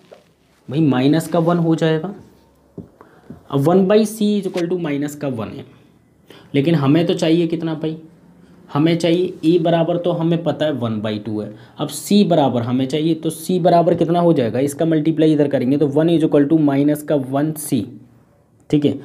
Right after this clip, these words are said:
अब इसे इधर लेके आएंगे Dividing में, यहाँ से माइनस वन कहाँ जा सकता है, माइनस वन जा सकते हैं यहाँ पे, Minus के वन से divide देंगे तो c बराबर भी माइनस वन होगा। कितना हो जाएगा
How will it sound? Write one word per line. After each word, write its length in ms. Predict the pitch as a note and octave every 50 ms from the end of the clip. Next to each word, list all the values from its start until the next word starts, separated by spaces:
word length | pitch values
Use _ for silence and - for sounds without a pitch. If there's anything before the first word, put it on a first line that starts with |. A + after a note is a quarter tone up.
| - - - - _ -
अब 220 | D#3 D#3 D#3 - - - - - - - - - - - _ -
इसे 240 | F#3 G3+ - - B3+
इधर 360 | A#3 - - F#3 E3+ E3 E3+
लेके 360 | E3 D#3+ D3 C3+ - - C3 A#2+
आएंगे 280 | A2+ A2 A2+ B2 D#3 F3+
Dividing 580 | D#3 C#3 C3 B2+ C3+ D3 D3+ D#3 D#3+ F3+ F3+ D#3+
में, 320 | C3 B2 C#3 F3+ G3+ D3 - - - D3+
यहाँ 220 | D3+ D3 E3+ F3
से 120 | F3+ -
माइनस 380 | F3+ E3+ D#3 D#3 D#3+ E3+ E3 E3+
वन 140 | E3+ F3+ F3+
कहाँ 280 | F3 E3+ D3 - E3+ F#3+
जा 160 | F3+ F3+ F3
सकता 300 | F3+ F3+ F3 - - F3
है, 60 | C#3+
माइनस 360 | B2 B2 C3+ C#3+ D#3 E3 D#3
वन 180 | D#3+ D#3+ D#3+ D3+
जा 120 | B2+ B2 B2
सकते 280 | A#2+ B2+ A#2 - - F3
हैं 80 | F3
यहाँ 220 | D3+ B2 - B2+ A#2
पे, 200 | A2+ A#2+ G#2 - - - - - - - _ _ -
Minus 320 | B2 B2 B2+ C3+ C#3+ C#3+
के 100 | C#3+ F3
वन 160 | D#3+ F#3 F#3
से 120 | F3+ F#3 E3+
divide 320 | D#3 C3+ B2+ A#2 A2 G#2
देंगे 220 | G#2 G#2 G2+ G#2
तो 140 | G#2+ - D#3 D3
c 240 | - - F3+ F#3 F3+
बराबर 380 | D#3+ E3 D#3+ D3+ C#3+ D3 D3
भी 160 | C#3 C3+ F3+ G3+
माइनस 440 | F3+ C#3 B2+ B2 A#2+ C#3 D#3+ - -
वन 220 | A#2 B2 A#2+ A2+
होगा। 400 | G2+ G#2 A2 G#2+ - - G#2+ - - - - - - - - _ - - _ _ _ _ - - - - - - - - - - - - - -
कितना 220 | C#3+ C3+ D3+ E3+
हो 180 | F3+ F3+ F3+ F3
जाएगा 340 | F3 F3 F3 F3 A3+ D#4